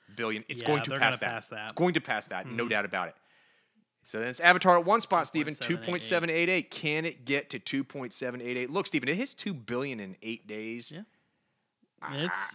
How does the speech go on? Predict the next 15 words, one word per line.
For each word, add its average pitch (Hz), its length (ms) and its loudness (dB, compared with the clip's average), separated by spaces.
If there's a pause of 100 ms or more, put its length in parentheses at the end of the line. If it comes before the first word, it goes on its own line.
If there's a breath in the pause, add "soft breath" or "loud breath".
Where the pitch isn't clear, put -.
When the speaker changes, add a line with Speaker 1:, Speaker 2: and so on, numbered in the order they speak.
Speaker 1:
I, 185 120 0
Speaker 2:
it's, 190 160 -2
it's - 80 -10
Speaker 1:
whoa. 156 640 2
Speaker 2:
possible, 123 640 0
for - 80 -12
Speaker 1:
It, 117 80 -10
Speaker 2:
sure. 156 280 -6
Speaker 1:
it's 143 360 0
Speaker 2:
I, 127 160 -8 (200)
I 127 120 -8
agree 131 260 -8
that 127 160 -8
it 120 140 -10
is. 120 360 -12